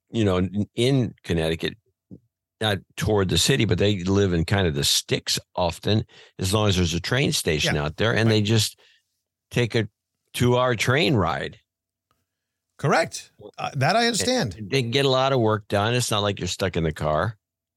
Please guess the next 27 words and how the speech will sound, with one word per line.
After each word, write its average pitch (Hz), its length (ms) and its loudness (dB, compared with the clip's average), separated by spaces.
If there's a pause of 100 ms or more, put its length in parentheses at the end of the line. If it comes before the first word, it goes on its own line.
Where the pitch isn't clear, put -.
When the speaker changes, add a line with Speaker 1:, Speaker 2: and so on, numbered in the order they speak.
(220)
Speaker 2:
But 156 160 2
if 123 80 -4
you, 151 260 2
but 131 160 -2
if 107 80 0
you 120 160 2
are 196 260 2
driving 135 540 0
like 123 160 -2
my 120 100 -2
grandfather 117 520 -2
did, 120 260 -4 (680)
there's 113 180 -2
nothing 160 440 0
without 156 300 2
a 131 40 -2
phone, 147 340 0
by 120 160 0
the 117 100 0
way. 123 280 2
Hello. 151 680 0 (1000)
Without 185 260 2
satellite 160 460 2
radio. 156 480 2
Yeah. 143 440 2 (140)
Mm-hmm. 196 500 4 (600)
Right? 165 320 0